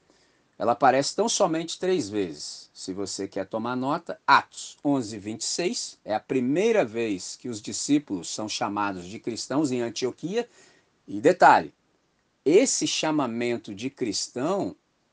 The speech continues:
era no a-, aspecto pejorativo, ou seja, era um escárnio,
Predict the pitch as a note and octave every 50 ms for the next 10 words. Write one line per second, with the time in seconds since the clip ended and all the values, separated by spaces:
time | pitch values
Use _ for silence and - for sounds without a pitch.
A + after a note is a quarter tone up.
0 | _ _ _ _ - A2 A2+ A#2+ B2+ C3+ C3+ C#3+ D3 D3 D3 C#3+ C3 - - _
1 | _ _ _ _ - B2+ - - - - - D3 D3+ - _ - D3+ - _ -
2 | A3 A#3+ A3 D#3+ C#3 F#3 G3+ F#3+ F#3 D3 - - - C#3 C#3 G#2+ B2+ C#3+ C#3 -
3 | - C3+ G#2+ A#2+ B2 B2 C3+ D#3 F#3 F3 - - - - - - - - D#3 D#3+
4 | D#3+ C#3+ - G#2 G2 F2+ E2 D2+ C#2+ -